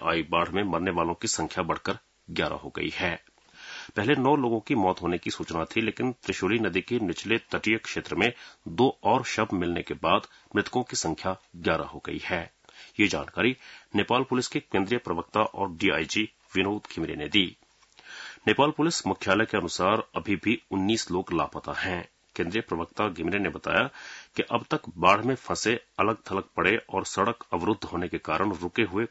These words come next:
कुल आठ सौ बासठ लोगों को बचाकर सुरक्षित स्थानों पर पहुंचाया गया है।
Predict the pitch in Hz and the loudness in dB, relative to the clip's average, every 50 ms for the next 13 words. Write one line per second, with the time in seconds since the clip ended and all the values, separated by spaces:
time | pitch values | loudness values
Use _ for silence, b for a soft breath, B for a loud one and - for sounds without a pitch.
0 | _ _ - 123 123 123 - _ _ _ _ - 92 92 95 - - - - 92 | _ _ -2 0 0 0 -2 _ _ _ _ 4 4 4 4 4 -2 -4 -2 -4
1 | 80 78 78 82 - - 92 - - 98 82 80 80 76 - 87 76 - - 71 | -2 0 0 0 2 0 -2 -2 -2 -2 0 -2 -2 -4 -6 -8 -8 -6 -6 -6
2 | 65 - - 113 139 B B B B B B B - - 113 - - - 143 - | -4 -2 -2 -2 -2 B B B B B B B -4 -2 -2 -2 -2 -4 -6 -4
3 | - - - - 85 82 78 78 - 101 110 - - _ _ - 104 95 - - | -6 -6 -4 -2 0 0 0 0 -2 -2 -4 -4 -8 _ _ -4 -4 -2 -2 -4
4 | 78 73 71 - - - 78 78 - - 92 90 | -4 -4 -6 -8 -8 -6 -4 -4 -2 -2 -4 -4